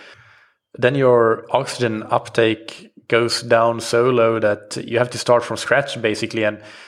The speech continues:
and you don't benefit as much from that accelerated, uh, V O two kinetic, those accelerated V O two kinetics in the following intervals.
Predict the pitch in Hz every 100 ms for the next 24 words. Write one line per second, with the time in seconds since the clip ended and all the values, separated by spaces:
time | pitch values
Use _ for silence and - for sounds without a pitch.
0 | - - 120 117 117 117 117 - - _
1 | _ 120 120 117 - 117 - 113 110 -
2 | 117 107 107 104 - 117 - 123 120 113
3 | 110 110 104 - - - _ - 107 104
4 | 107 113 110 104 113 - 113 107 104 104
5 | 143 123 113 - 131 127 113 110 113 107
6 | 110 107 110 107 104 117 107 104 101 -
7 | - 127 127 113 107 113 107 107 101 101